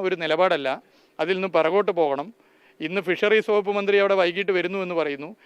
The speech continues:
ഫിഷറീസ് വകുപ്പ് മന്ത്രി ഇപ്പോൾ ഞങ്ങൾ ഫോൺ ചെയ്തു, ഫോണിൽ ഇപ്പോൾ കിട്ടിയിട്ടില്ല. ഒന്നും കൂടി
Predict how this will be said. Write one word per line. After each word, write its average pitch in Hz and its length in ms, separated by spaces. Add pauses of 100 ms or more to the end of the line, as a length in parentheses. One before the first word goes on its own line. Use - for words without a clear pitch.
(300)
ഫിഷറീസ് 202 440
വകുപ്പ് 202 240
മന്ത്രി 202 200
ഇപ്പോൾ 202 120
ഞങ്ങൾ 196 220
ഫോൺ 175 140 (100)
ചെയ്തു, 190 200 (240)
ഫോണിൽ 175 280
ഇപ്പോൾ 185 200
കിട്ടിയിട്ടില്ല. 165 460
ഒന്നും 160 160
കൂടി 185 100